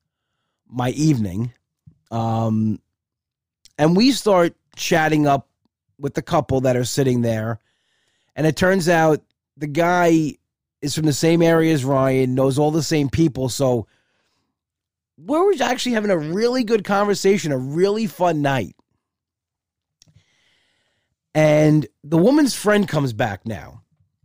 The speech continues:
And she goes, "I just wanted to apologize to my friend. Not that I have to, but I just wanted to." And I'm like, "Listen, it's over. It's done. It's forgotten." And then she goes, "Well, you see why she did that is she's got stage three cancer.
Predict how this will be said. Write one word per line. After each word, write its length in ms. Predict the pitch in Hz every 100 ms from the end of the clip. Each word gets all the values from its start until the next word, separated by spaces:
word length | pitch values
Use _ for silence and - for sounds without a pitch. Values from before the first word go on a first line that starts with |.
| _
And 160 | 127 131
she 100 | -
goes, 220 | 135 135
"I 60 | 127
just 200 | 147 -
wanted 240 | 160 151
to 100 | 131
apologize 640 | 131 - 123 123 120 113
to 60 | -
my 60 | 117
friend. 200 | 113 120
Not 160 | 156
that 100 | 214
I 80 | 208
have 300 | 156 135 123
to, 220 | - 123
but 160 | 113 117
I 200 | 117 117
just 280 | 92 139 -
wanted 260 | 131 120 -
to." 80 |
And 80 | 131
I'm 60 | 156
like, 140 | 160
"Listen, 300 | 160 123 87 - _ _ _ _ _ _
it's 80 | -
over. 400 | 165 180 175 160 123
It's 160 | 117 110
done. 220 | 160 156
It's 120 | 147
forgotten." 600 | - 123 135 123 76 76 - _ _ _ _ _ _ _ _ _ _ _ -
And 160 | 123
then 140 | 165 208
she 140 | 214
goes, 380 | 185 160 156 123
"Well, 200 | 147 156
you 120 | 156
see 260 | 151 - 185
why 300 | 160 160 160
she 180 | 151 156
did 260 | 127 160
that 220 | 139 120
is 240 | 110 110 98
she's 300 | - 151 131
got 200 | 160 143
stage 440 | - 151 139 127
three 220 | - 131
cancer. 580 | 123 120 110 98 87 80